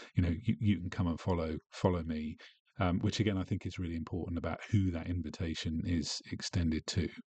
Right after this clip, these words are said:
Um, and just one more thing, if I can go back to, to our metaphor of path that we talked about and the route marked out for us, you know, Jesus is, is, is, i-, Jesus's invitation is to come follow me on this path where I will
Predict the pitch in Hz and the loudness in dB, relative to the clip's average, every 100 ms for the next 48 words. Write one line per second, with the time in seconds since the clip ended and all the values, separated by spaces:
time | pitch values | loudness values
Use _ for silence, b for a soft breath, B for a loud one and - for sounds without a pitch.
0 | B B B B B _ 87 85 80 80 | B B B B B _ 0 0 0 0
1 | - 123 139 139 135 117 110 131 120 123 | 4 6 6 2 2 0 0 0 0 0
2 | 127 - b b - 147 143 147 143 131 | 0 -4 b b 2 4 4 2 4 2
3 | 123 127 - - 113 101 - - 131 87 | 2 -2 -2 0 0 0 -4 -4 -2 0
4 | 131 143 123 113 107 110 104 104 104 104 | -2 -2 0 2 2 0 -2 -2 0 0
5 | 98 101 104 113 - 123 104 104 - 113 | 2 2 4 4 0 -2 -2 -4 0 0
6 | 110 - - 82 92 - - - B B | 0 -4 -8 -6 -6 -4 -4 -6 B B
7 | B 117 110 120 120 107 107 110 98 - | B 4 4 4 0 0 -2 -2 -2 -6
8 | - 107 - - 127 101 - - - 143 | -2 -2 -2 -4 0 0 0 -12 -8 -8
9 | - - 110 104 104 104 104 92 - 123 | 2 4 4 4 0 2 0 0 -2 0
10 | 113 95 92 - - - 127 120 - 127 | 0 -2 -4 -4 -6 0 2 2 0 0
11 | 120 95 87 98 - 120 113 113 - - | 0 0 -4 -4 0 2 2 0 -4 -4
12 | 127 95 73 110 - - - B B B | -2 -2 -2 -6 -8 -18 -20 B B B
13 | B 107 98 101 101 92 95 92 90 | B 2 4 4 2 2 2 0 -2